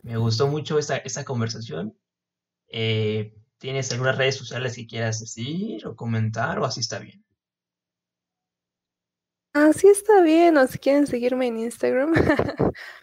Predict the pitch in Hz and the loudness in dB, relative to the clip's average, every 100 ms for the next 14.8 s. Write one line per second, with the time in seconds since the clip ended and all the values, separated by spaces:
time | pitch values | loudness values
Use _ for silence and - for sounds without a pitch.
0 | _ _ - 226 214 214 - 226 220 - | _ _ -8 -4 -2 -4 0 2 2 -2
1 | 226 214 208 202 202 202 202 208 208 220 | -4 -2 0 2 2 2 0 -2 -4 -8
2 | 220 - - - _ _ _ 202 214 208 | -8 -10 -16 -20 _ _ _ -4 -2 0
3 | 202 - 202 202 202 254 294 - _ _ | -2 0 0 0 -2 -6 -8 -16 _ _
4 | 226 202 196 196 - 196 196 - 208 214 | -8 -6 -6 -6 -4 -4 -4 -8 -8 -8
5 | - - - - 147 - - - 120 131 | -8 0 0 2 -2 -2 -8 -8 -8 -8
6 | 135 143 143 147 156 160 - - 160 147 | -8 -12 -6 -4 -4 -6 -10 -8 -2 -2
7 | 143 127 117 - - - 160 180 165 147 | 0 -4 -4 -8 -16 -12 -6 -4 -4 -4
8 | 113 120 131 139 135 127 123 117 113 110 | -6 -4 -4 -4 -6 -8 -8 -8 -6 -6
9 | 113 113 110 107 120 139 139 117 117 113 | -6 -6 -10 -10 -10 -10 -10 -8 -8 -8
10 | 110 - 143 - 170 - 117 113 107 110 | -14 -10 -10 -10 -16 -16 -12 -8 -6 -8
11 | 113 _ _ _ _ _ _ _ _ _ | -10 _ _ _ _ _ _ _ _ _
12 | _ _ 135 117 151 135 143 143 135 123 | _ _ -16 -6 -2 -2 -2 -4 -4 -6
13 | - 135 139 - 127 127 135 139 143 151 | -8 -6 -6 -6 -6 -4 -6 -4 -6 -6
14 | 127 117 113 131 131 139 165 175 | -8 -8 -8 -8 -8 -8 -10 -12